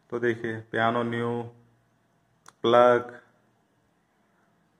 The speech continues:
plug sound, ड्यूल simmer, सौरमंडल बेंजो, मंडोलिन सिक्सटी, प्लग,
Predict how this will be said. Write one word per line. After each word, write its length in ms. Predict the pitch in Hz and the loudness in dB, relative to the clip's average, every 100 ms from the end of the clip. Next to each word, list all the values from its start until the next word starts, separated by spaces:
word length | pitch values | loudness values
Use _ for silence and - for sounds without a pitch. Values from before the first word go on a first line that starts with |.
| - | -4
plug 220 | 120 117 | -2 -2
sound, 480 | - - 120 120 120 | -4 -6 -4 -4 0
ड्यूल 220 | 120 123 | 2 2
simmer, 720 | 120 - 120 120 120 120 120 117 _ _ _ _ _ _ _ - | -2 -4 -4 0 0 2 0 -8 _ _ _ _ _ _ _ -2
सौरमंडल 540 | 123 123 123 123 123 | 0 2 0 2 2
बेंजो, 800 | 120 120 120 120 123 123 123 - _ _ _ _ _ _ - | 4 2 2 -2 -2 -2 -6 -12 _ _ _ _ _ _ -10
मंडोलिन 800 | 117 120 120 123 123 123 123 117 | -4 -2 0 0 0 0 -4 -6
सिक्सटी, 720 | - 127 127 - 127 123 120 | -4 -4 -4 -8 -4 -2 -4
प्लग, 520 | - 123 123 120 | -2 2 4 2